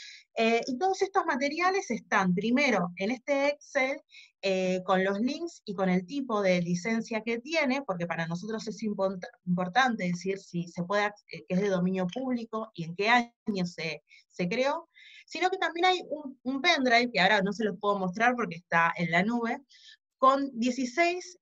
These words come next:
gigas de, de archivos, con todos estos archivos que mencionamos y ejem-, eh, que mostramos en estos,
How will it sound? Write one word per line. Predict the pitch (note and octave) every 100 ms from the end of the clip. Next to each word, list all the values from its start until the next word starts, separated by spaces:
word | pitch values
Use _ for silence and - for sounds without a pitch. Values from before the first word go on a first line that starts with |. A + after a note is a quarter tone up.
| _
gigas | - D4+ D4+ D4+ E4+ - - F#3+
de, | G3+ A3 G#3+ G#3+ G3+ G3 F#3 -
de | F#3+
archivos, | G#3 G3+ - C4+ A#3 F3+
con | F#3+ F#3+
todos | D#4+
estos | E4 E4+
archivos | B3 - C4+ C#4+
que | C4
mencionamos | G#3 G3+ F3+ F#3 G3 A#3 C4 A3+ F3+
y | F3+
ejem-, | F3 F3+ F3+ -
eh, | E3+ E3 E3
que | E3+
mostramos | F3 F3 A3+ A#3+ B3 A#3+
en | F#3+
estos, | F#3 - G3 F3+